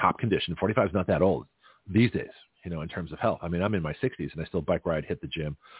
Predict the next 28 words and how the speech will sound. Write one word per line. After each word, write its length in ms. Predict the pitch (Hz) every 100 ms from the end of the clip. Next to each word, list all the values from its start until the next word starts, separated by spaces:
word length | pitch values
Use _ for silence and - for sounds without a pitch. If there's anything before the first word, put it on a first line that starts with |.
| - -
Uh, 140 | 82 78
I'm 140 | 87
losing 280 | 87 80 85
weight, 220 | 78 82 -
and 140 | 78
I'm 140 | 82 101
actually 220 | 85 82
getting 160 | 82
a 40 | 85
lot 120 | 76
healthier. 360 | 135 127 98 - _ _ _ _ _ - _ -
Uh, 120 | 73 - 58 90
the, 80 | 90 92 92
the 60 |
heart 160 | 98 120
surgery 240 | 117 101 98
is 60 |
<laughs> 40 | -
finally 260 | 131 127 110
wearing 280 | 120 98
off. 240 | 95 90 90
You 80 | 98
know, 60 | 80
it 100 | 73
took 100 | -
six 200 | 120 -
years 220 | 98 82 -
to 220 | 80 80